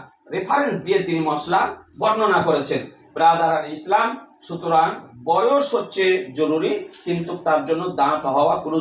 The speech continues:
জরুরি নাই, যদি বয়স জানা, আহ, থাকে। আর জানা যদি না থাকে তবে দাঁত দেখে আপনারা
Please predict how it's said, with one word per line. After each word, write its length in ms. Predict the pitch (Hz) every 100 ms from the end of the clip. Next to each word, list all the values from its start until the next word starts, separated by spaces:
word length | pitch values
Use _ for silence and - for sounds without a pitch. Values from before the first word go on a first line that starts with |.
| 143
জরুরি 300 | 139 143 151
নাই, 200 | 165 151 123 - _ _ -
যদি 220 | 143 143 185
বয়স 380 | 143 156 165 254 - - - -
জানা, 380 | 156 139 151 170 208 - - _ _ -
আহ, 300 | - 135 135 156 -
থাকে। 260 | 180 156 - - - -
আর 160 | 131 139
জানা 240 | 165 208 285
যদি 260 | 240 180
না 120 | 160 156
থাকে 260 | - 226 247
তবে 300 | 185 160 -
দাঁত 240 | - 139 -
দেখে 260 | 143 143 208 175 - -
আপনারা 420 | 135 - 156